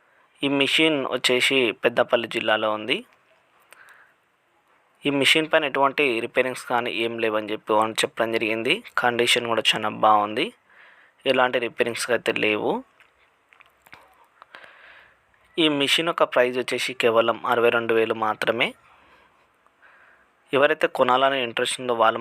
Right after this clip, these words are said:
మాత్రమే ఓనర్కి కాల్ చేయండి. నేను ఓనర్ నెంబర్ టైటిల్లో ఇస్తాను. ఎలాంటి టైంపాస్ కాల్ మాత్రం చేయకండి. ఇంట్రెస్ట్ ఉన్న వాళ్ళు మాత్రమే లొకేషన్కి వెళ్ళిన తర్వాత చెక్ చేసిన తర్వాత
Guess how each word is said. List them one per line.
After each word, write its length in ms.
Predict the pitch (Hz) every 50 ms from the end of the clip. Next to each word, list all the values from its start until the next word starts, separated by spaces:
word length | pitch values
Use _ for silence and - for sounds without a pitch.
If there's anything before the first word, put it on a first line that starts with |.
| 117 120
మాత్రమే 420 | 117 117 - 127 120 120 120 120 113 104 82 113 120
ఓనర్కి 380 | 113 113 117 117 - - 127 - -
కాల్ 180 | 123 117 117 110 -
చేయండి. 380 | - 120 113 113 113 120 139 185 220 226 139
నేను 160 | 131 123 113 110
ఓనర్ 200 | 117 117 120 117
నెంబర్ 240 | 110 113 113 113 - -
టైటిల్లో 320 | 110 107 - 117 113 113 110 107
ఇస్తాను. 380 | - - - 113 110 107 120 165 226 _ _ _ _ - _ _ _ _ _ _ _ _ _ _ - - 131 127
ఎలాంటి 360 | 127 135 139 147 151 - 160 143 117 117 113 -
టైంపాస్ 360 | 107 113 110 110 - 123 - -
కాల్ 120 | - 117 113 107
మాత్రం 220 | 104 107 - 113 110 - -
చేయకండి. 440 | 107 104 - 110 107 - 131 139 190 226 _ _ _ _ _ - - - _ _ _ _ _ _ _ _ _ _ - - - - - _ - _ _ _ _ - 139
ఇంట్రెస్ట్ 320 | 139 135 - 151 151 -
ఉన్న 100 | - 147
వాళ్ళు 160 | 139 139 135 131 123 120
మాత్రమే 360 | 120 - - 127 127 127 123 117 117 117
లొకేషన్కి 480 | 117 - - 131 127 - 135 139 127 -
వెళ్ళిన 200 | 120 113 113 113 113 -
తర్వాత 280 | 113 107 107 110 - 120 120 -
చెక్ 180 | 127 117 113 -
చేసిన 220 | 120 113 - - 120 113
తర్వాత 300 | 104 107 107 104 104 -